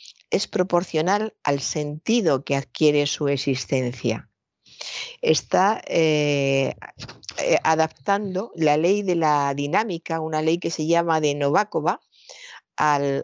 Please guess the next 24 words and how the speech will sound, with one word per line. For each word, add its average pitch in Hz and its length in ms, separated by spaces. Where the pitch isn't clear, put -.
al 139 200
amor 147 320
humano. 127 720
No 135 140
voy 151 120
a - 20
explicar 147 500
lo 156 140
del 135 480
amor 135 380
<laughs> - 220
humano, 135 520
porque, 131 640
porque 139 320
lo 135 140
dice. 123 500
Y, 226 260
eh, 156 580
pues - 220
otra 185 260
referencia, 156 720
ni 156 160
siquiera 208 520
Dante 240 600